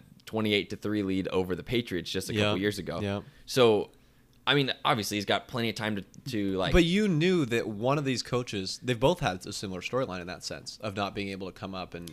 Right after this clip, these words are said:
Speaker 1: Yeah, but one's got twenty-five years on the other, so.
Speaker 2: Exactly, but you knew that whoever lost, if, if they blew it, was, that was gonna be the storyline. Here's my question. Um,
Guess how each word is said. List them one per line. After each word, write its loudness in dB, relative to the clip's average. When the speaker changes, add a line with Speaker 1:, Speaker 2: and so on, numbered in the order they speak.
Speaker 1:
Yeah, -6
but -4
one's -2
got 0
twenty-five -2
years 0
on -2
the 0
other, -2
so. -6
Speaker 2:
Exactly, 6
but 0
you 4
knew 4
that 2
whoever 2
lost, -4
if, -8
if -8
they -2
blew -6
it, -4
was, -8
that -6
was -12
gonna -14
be -14
the -16
storyline. -10
Here's 4
my 6
question. 2
Um, 2